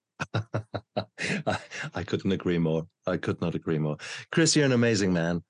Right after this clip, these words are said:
Um, uh, it's, it's wonderful to talk to you. If people wanna know more about you, where can they find you?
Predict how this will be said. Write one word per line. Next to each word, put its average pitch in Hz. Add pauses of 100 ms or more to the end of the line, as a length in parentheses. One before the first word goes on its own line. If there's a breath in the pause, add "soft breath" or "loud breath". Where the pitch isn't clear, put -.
(160)
Um, 95
uh, 104
it's, 113
it's 110
wonderful 98
to 98
talk 101
to -
you. 87 (380 loud breath)
If 131
people 120 (100)
wanna 107
know 104
more 101
about 85
you, 87
where 110
can 107
they 98
find 80
you? 80